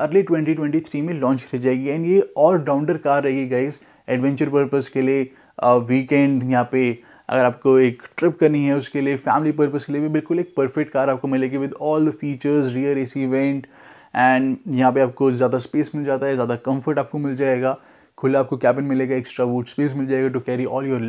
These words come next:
luggages। And दोस्तों जितने भी अपकमिंग कार्स हैं, मंथली कार की जितनी सेल है, नॉर्मल कार्स की, लग्जरी कार्स की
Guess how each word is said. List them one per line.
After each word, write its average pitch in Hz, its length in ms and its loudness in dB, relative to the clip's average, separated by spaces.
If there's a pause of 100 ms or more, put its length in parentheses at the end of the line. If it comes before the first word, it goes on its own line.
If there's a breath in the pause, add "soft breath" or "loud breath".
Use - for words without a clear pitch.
luggages। 135 440 -4 (720 soft breath)
And 143 140 2
दोस्तों 143 240 2
जितने 139 280 0
भी 175 120 2
अपकमिंग 165 400 0
कार्स 143 400 4
हैं, 139 280 0 (100)
मंथली 131 380 0
कार 143 240 4
की 160 160 -6
जितनी 135 300 -6
सेल 143 300 -4
है, 139 140 -2
नॉर्मल 131 380 -2
कार्स 131 280 -2
की, 147 100 -6
लग्जरी 123 420 -4
कार्स 131 400 -4
की 139 280 -8